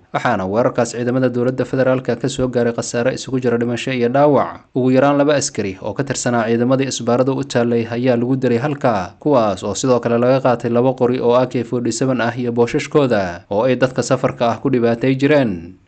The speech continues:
Dhanka Bayna, ciidamada xarakada mujaahidiinta Al-Shabaab waxa ay shalay galinkii dambe dagaal culus ku qaadeen xero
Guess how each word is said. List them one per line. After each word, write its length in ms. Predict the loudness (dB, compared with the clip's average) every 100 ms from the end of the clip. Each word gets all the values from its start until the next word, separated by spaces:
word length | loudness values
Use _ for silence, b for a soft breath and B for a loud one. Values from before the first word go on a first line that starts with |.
| _
Dhanka 320 | -2 -2 0
Bayna, 480 | 2 4 2 0 -6
ciidamada 320 | -8 -4 -2
xarakada 400 | -2 -2 -2 -2
mujaahidiinta 720 | 0 0 0 0 0 0 -2 -4
Al-Shabaab 640 | -2 2 4 4 0 -10 -6
waxa 240 | -2 -2
ay 80 | 0
shalay 240 | 0 0
galinkii 400 | 2 0 0 -2
dambe 240 | -2 0 0
dagaal 320 | 2 2 2
culus 240 | -2 -2
ku 80 | -2
qaadeen 400 | 0 2 0 -4
xero 240 | -6 -2